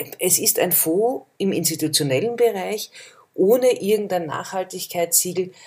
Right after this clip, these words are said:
einfach auch nicht mehr zu verkaufen. Also die institutionellen Investoren sagen, "Hat's ein Siegel? Nein, dann brauchst gar nicht kommen." Also klar, und daher wird mehr Geld fließen, aber einen wirklichen, äh,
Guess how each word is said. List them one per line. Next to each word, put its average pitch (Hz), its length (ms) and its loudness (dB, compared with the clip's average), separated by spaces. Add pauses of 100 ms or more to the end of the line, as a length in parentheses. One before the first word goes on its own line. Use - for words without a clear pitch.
(160)
einfach 147 400 -2
auch - 160 -6
nicht 156 200 -6
mehr 190 300 -2 (400)
zu 202 100 0
verkaufen. 190 640 -2
Also 175 220 -4
die 175 160 -2
institutionellen 175 640 0
Investoren 185 500 -2
sagen, 185 220 -2
"Hat's 165 200 0
ein 165 100 0
Siegel? 247 420 0
Nein, 180 260 2
dann 233 100 -4
brauchst 214 220 -2
gar 196 120 0
nicht 202 200 -6
kommen." 123 300 -6 (340)
Also 175 320 -2 (480)
klar, 135 340 0
und 208 200 2
daher 180 260 4
wird 185 140 2
mehr 165 180 6
Geld 156 320 0
fließen, 196 460 0
aber 151 160 4
einen 156 240 2
wirklichen, 160 500 -4 (380)
äh, - 260 6